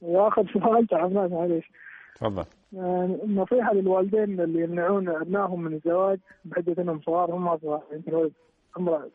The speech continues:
Speaker 1: ثمانية وعشرين، تسعة وعشرين، يقولوا: "لا أتزوج".
Speaker 2: إن شاء الله يا محمد.
Speaker 1: الله يجزاك خير يا شيخ.
Speaker 2: حياك الله يا محمد. يلا، تفضل أم سهيل.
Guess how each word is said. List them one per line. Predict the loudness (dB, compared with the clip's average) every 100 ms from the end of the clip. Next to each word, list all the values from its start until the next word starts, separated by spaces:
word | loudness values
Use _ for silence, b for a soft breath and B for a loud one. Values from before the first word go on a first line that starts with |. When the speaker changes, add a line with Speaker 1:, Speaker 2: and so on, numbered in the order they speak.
| _ -4
Speaker 1:
ثمانية | -2 -2 -6
وعشرين، | -4 -4 -4
تسعة | -4 -4
وعشرين، | -2 -2 0
يقولوا: | 0 2
"لا | 2 2
أتزوج". | 0 -4 -4 -6 -12 _ _ _ _ _ _ _ _ _ _ _ B B B B _
Speaker 2:
إن | -20 -10
شاء | -4 0 2 2
الله | 0
يا | -2
محمد. | -2 -2 -2 -6 -14 _ _ _ _ _ -8
Speaker 1:
الله | -4
يجزاك | -4 -4 -4
خير | -4 -6
يا | -10
شيخ. | -18 -20 _ _ _ _ _ _ B B B B
Speaker 2:
حياك | -6 -2 -2 -2 -4
الله | -6
يا |
محمد. | -6 -12 _ _ b b b _ -20 -20 -20 _ _ _ _ _ _ _ _ _ _ _
يلا، | -2 -2 -4
تفضل | -4 -4 0 0
أم | 0
سهيل. | -2 -2 -2 -4